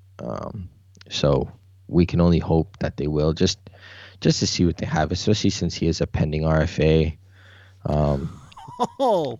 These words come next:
Speaker 1: you gotta make a decision. What?
Speaker 2: Uh,
Speaker 1: Did something happen?
Speaker 2: uh, Kekalainen, the G M for the Columbus Blue Jackets, says Domi trade call has not comple-, has been completed yet. Also says thirty-three trades are in the queue at Central Registry.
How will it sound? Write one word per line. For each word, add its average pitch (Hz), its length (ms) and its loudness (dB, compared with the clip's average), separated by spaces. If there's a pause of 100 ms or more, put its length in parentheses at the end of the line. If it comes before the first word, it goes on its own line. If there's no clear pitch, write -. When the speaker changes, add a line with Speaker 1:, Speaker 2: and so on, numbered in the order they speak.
(140)
Speaker 1:
you 85 140 -8
gotta 90 220 6
make 82 180 0
a 80 40 0
decision. - 760 -8 (580)
What? - 220 -6 (160)
Speaker 2:
Uh, 135 340 2
Speaker 1:
Did 110 80 -2
something 87 280 -2
happen? 87 320 0
Speaker 2:
uh, 120 420 0
Kekalainen, 127 840 -2
the 110 140 0
G 120 220 -2
M 117 100 0
for 113 160 -6
the - 80 -6
Columbus 113 320 -4
Blue 120 200 -2
Jackets, 104 340 -8
says 104 360 -4 (100)
Domi 127 240 0
trade 127 280 -6
call 117 340 -4 (240)
has 113 220 -4
not 117 320 -2
comple-, 113 500 -6
has 107 160 -6
been 110 180 -6
completed 104 520 -6
yet. 101 380 -8 (600)
Also 131 400 4
says 123 380 2
thirty-three 151 640 4
trades 139 400 0
are 127 120 6
in 123 140 2
the 123 80 0
queue 135 400 2
at 110 140 -2
Central 120 380 -2
Registry. 107 680 -4